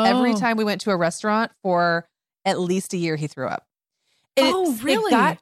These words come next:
Speaker 1: yes. It, it got to the point where we would know it was gonna happen. He would just, like, he kind of, he would look at me across the, and I know he was little enough to go in the, the women's bathroom with me. So he would, he couldn't have been more than six. He was, like, five or six.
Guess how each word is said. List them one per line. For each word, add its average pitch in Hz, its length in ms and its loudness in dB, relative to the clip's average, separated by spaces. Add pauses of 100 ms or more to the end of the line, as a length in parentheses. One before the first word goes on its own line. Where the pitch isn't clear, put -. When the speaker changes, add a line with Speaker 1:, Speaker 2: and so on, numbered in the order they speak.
Speaker 1:
yes. 269 420 -2
It, 262 180 -2
it 240 100 0
got 254 180 0
to - 80 -12
the 349 80 -4
point 247 320 -4
where 233 140 -2
we 220 120 -2
would 220 160 0
know 185 140 0
it 175 40 0
was 208 120 -4
gonna 233 160 -2
happen. 220 380 0
He 226 140 -6
would 202 100 -2
just, - 240 -12
like, 190 160 -2 (260)
he 202 160 -4
kind 208 260 -2
of, 208 220 -2 (260)
he - 180 -4
would 190 140 2
look 180 140 0
at - 80 -2
me 220 120 0
across 208 320 -2
the, 214 380 0 (160)
and 220 80 2
I 247 60 2
know 277 140 2
he 320 100 0
was 233 180 -4
little 208 200 0
enough 196 160 0
to 190 80 -8
go 180 100 0
in 175 80 0
the, 165 220 -2 (420)
the 190 60 0
women's 175 280 0
bathroom 170 300 0
with 170 140 -6
me. 170 80 -6
So 208 180 0
he 214 120 2
would, 233 160 -2
he 220 140 0
couldn't 277 200 -2
have 220 80 -2
been 185 100 -2
more 156 180 -2
than 147 140 -8
six. 135 300 -6
He 180 60 -4
was, 170 80 -6
like, 156 120 -4
five 156 260 0
or 196 60 -4
six. 147 300 -6